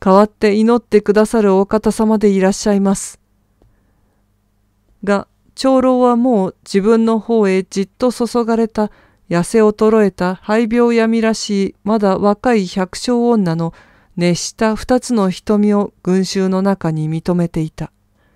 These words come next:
彼女が無言のまま見張っている両目は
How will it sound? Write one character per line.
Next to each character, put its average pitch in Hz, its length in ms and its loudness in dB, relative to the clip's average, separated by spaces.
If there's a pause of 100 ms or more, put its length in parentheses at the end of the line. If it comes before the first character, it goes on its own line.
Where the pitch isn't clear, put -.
(1040)
彼 214 260 2
女 180 140 -2
が 180 160 0
無 202 180 2
言 247 260 2
の 247 80 2
ま 240 160 2
ま 233 160 2
見 214 160 2
張 214 120 2
っ 226 60 -2
て 226 280 -2
い 220 60 0
る 220 140 2
両 202 240 0
目 196 140 0
は 190 180 -2